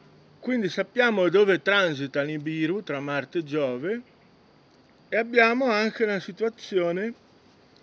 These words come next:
praticamente che in realtà ciò che stanno cercando di lanciare contro questo pianeta Nibiru,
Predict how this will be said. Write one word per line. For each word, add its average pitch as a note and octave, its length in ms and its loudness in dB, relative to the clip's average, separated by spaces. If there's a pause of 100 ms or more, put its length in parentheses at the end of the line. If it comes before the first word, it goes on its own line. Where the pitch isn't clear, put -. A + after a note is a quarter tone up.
(480)
praticamente A3 1120 0 (1200)
che G3+ 520 0
in F#3+ 140 -10
realtà F#3+ 680 -2 (540)
ciò B3 280 -2
che F#3+ 280 -4
stanno G3+ 520 -2
cercando E3+ 840 -2
di D#3 100 2
lanciare D#3 680 -2
contro C#3+ 320 -12
questo C#3+ 260 -10
pianeta D#3 400 -8
Nibiru, D3+ 560 -6